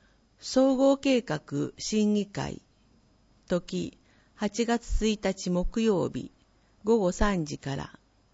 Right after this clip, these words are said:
午後二時五十分まで受付。ところ、東分庁舎二階会議室。定員、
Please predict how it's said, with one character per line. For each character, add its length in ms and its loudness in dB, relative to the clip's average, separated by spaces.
午 180 2
後 140 -2
二 160 0
時 120 -2
五 140 -2
十 160 -2
分 340 -2
ま 120 -2
で 140 -2
受 260 -8
付。 380 -10
と 140 -2
こ 160 0
ろ、 220 0
東 460 0
分 240 2
庁 220 2
舎 340 -4
二 180 -2
階 320 0
会 300 -2
議 180 -4
室。 400 -12
定 200 0
員、 440 0